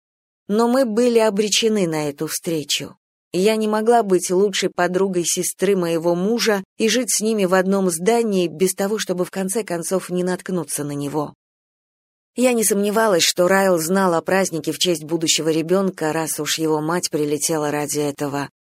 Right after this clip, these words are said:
Но он всё равно выглядел немного удивлённым, когда заметил мешок с подарками у меня за спиной. И я подумала о том,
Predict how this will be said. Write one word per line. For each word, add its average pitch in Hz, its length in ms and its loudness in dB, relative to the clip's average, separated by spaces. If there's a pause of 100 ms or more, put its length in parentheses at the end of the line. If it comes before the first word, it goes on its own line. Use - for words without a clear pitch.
(100)
Но 247 140 4
он 254 60 -2
всё 247 140 -2
равно 262 300 2
выглядел 208 480 2
немного 190 400 0
удивлённым, 190 800 2
когда 156 320 -2
заметил 165 420 -2
мешок 165 380 -2
с - 40 -8
подарками 160 640 -2
у 151 60 -4
меня 156 300 -4
за 151 120 -4
спиной. 160 600 -6 (360)
И 185 120 4
я 185 220 2
подумала 175 540 0
о 170 40 -4
том, 202 460 -2